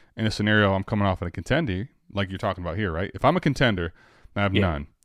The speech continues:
Speaker 1: would I rather have my Treylon Burks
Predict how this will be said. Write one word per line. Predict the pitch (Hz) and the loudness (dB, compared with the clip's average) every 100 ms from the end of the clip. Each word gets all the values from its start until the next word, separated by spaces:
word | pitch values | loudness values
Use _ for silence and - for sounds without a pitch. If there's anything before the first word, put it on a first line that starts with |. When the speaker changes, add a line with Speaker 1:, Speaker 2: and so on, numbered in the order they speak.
| _ _ | _ _
Speaker 1:
would | 101 | 0
I | 104 | 2
rather | 113 120 127 131 | 4 4 4 4
have | 123 107 104 101 95 - - _ _ - _ _ _ - - | 2 2 2 2 0 -8 -20 _ _ -20 _ _ _ -18 -4
my | 95 | 0
Treylon | 98 110 107 110 | 0 0 2 2
Burks | 98 98 - - - | 0 0 -2 -12 -20